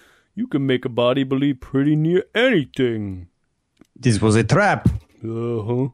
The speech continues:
Speaker 2: "How did you make that sound effect? It sounded like an explosion."
Speaker 1: Well,
Speaker 2: It was, it
Speaker 1: fa-
Speaker 2: was, it was, it was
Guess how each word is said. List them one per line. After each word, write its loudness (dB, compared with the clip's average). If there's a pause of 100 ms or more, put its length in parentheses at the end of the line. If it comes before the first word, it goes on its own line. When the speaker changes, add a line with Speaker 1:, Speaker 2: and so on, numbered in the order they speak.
Speaker 2:
"How -2
did -2
you 2
make -2
that -6
sound 0
effect? -2
It -8
sounded -2
like 0
an 0
explosion." 2 (540)
Speaker 1:
Well, -10
Speaker 2:
It -4
was, -2 (240)
it -4
Speaker 1:
fa- -
Speaker 2:
was, -
it -
was, -2
it -12
was -6